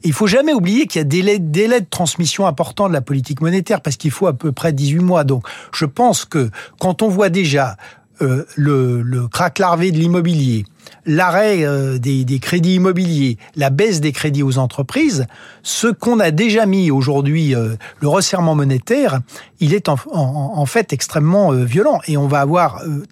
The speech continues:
la totalité des effets, euh, dans douze à dix-huit mois. Et là, je pense que, surtout qu'on sera à ce moment-là en taux d'intérêt réel positif, euh,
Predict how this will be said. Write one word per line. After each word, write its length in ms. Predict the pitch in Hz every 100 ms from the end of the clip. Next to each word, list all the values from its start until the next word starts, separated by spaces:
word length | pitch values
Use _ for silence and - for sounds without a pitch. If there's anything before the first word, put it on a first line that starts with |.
| -
la 140 | 143
totalité 580 | 127 208 190 170 147 165
des 240 | 135 127
effets, 360 | 131 - 214 269 - - - - -
euh, 280 | 175 147 131
dans 240 | 131 160 151
douze 240 | 196 190
à 60 | 156
dix-huit 280 | 143 135
mois. 340 | 156 190 277 -
Et 80 | 165
là, 120 | 147
je 120 | 202 160
pense 320 | 214 254 -
que, 180 | - 131 - -
surtout 320 | - 160 247
qu'on 160 | 190 156
sera 200 | - 175
à 60 |
ce 80 | 143 170
moment-là 340 | 160 160 151
en 100 | 139
taux 180 | 120 185
d'intérêt 460 | 147 139 156 147 135
réel 480 | 143 147 139 127 107 - -
positif, 680 | 233 175 156 131 269 - 135 110 - - - -
euh, 240 | 151 135